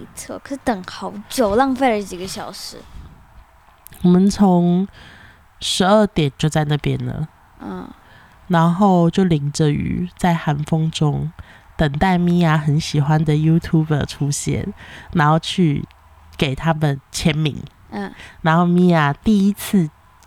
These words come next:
Speaker 2: 零距离的看到自己的偶像，我跟你说，这小孩的脸就这样，嗯，<laughs> 呆住了。然后一下来之后，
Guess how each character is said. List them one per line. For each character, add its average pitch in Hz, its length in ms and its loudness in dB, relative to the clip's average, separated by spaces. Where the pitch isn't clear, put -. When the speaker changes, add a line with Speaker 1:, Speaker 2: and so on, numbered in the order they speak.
Speaker 2:
零 202 420 6
距 427 320 6
离 208 220 4
的 214 120 4
看 254 200 0
到 247 140 4
自 - 120 0
己 214 60 6
的 160 120 0
偶 147 140 0
像， - 240 -4
我 - 80 -20
跟 233 120 2
你 226 40 2
说， 190 200 2
这 233 140 2
小 151 240 2
孩 143 140 4
的 139 120 2
脸 143 180 2
就 147 120 0
这 156 100 2
样， 151 200 0
嗯， 175 240 6
<laughs> - 760 -12
呆 185 240 4
住 160 300 2
了。 123 60 0
然 160 120 4
后 254 140 4
一 196 100 2
下 233 260 2
来 156 160 2
之 170 200 0
后， 190 220 4